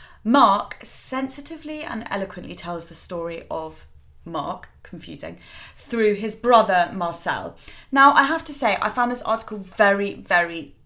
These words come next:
distressing. I didn't really agree that Mark should have been allowed to end his life via euthanasia. But then I chatted to Mark, the writer, and I found what he had to say really interesting.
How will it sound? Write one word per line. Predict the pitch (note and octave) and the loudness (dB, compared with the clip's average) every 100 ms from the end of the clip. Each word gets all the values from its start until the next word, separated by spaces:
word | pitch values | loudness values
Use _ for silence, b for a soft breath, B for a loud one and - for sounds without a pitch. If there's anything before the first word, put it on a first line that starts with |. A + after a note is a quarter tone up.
| _ - | _ -10
distressing. | - - E3 - - G2 F3 B B B | -8 -2 -2 -2 -8 -10 -12 B B B
I | - G#3+ | 0 2
didn't | G#3+ C4 C#4 C4+ | 0 -2 0 0
really | B3+ B3 - - - | -2 -4 -10 -2 -2
agree | - A#3 B3+ B3 A3+ | -2 0 2 2 0
that | G3 - G3+ F#3 | -2 -2 0 0
Mark | D#3+ - | 0 -2
should | - G#3 F3+ | -6 -6 -8
have | F3+ F3+ F3+ | -12 -12 -10
been | E3+ E3+ D#3 - F#3 | -10 -10 -8 -4 0
allowed | F#3 F3 E3+ E3+ | 2 2 0 -6
to | F3 E3+ | -6 -6
end | E3 E3 | -6 -10
his | - - E3 | -12 -10 -8
life | D3+ D#3+ - C3 | -10 -12 -14 -8
via | D#3 D3+ D#3+ | -6 -6 -12
euthanasia. | B2 D#3 - D#3 D#3 - - - B B B | -12 -14 -14 -14 -12 -12 -12 -14 B B B
But | G3+ | 2
then | A#3 G#3+ | 4 4
I | G#3 G#3 | 2 -4
chatted | G3 - | -8 -8
to | - F#3+ | -6 -2
Mark, | F#3+ F#3 F3+ - | 4 6 4 0
the | - E3+ A3+ | -10 -2 4
writer, | B3+ A3+ - - A#3+ B3+ B B B | 4 2 -8 -6 -6 -6 B B B
and | G#3+ G#3+ | 0 0
I | G#3+ | 2
found | C#4 C#4 D#4 | 4 4 0
what | E4 F4 | -4 -6
he | E4+ | -4
had | E4+ | -4
to | - - | -4 0
say | D4 C4+ C4 - - | 2 2 -2 -6 -8
really | G#3+ G#3+ C#4+ C4+ B3 F3+ | -6 0 2 2 0 -4
interesting. | F3+ - - C2 | -6 -8 -8 -8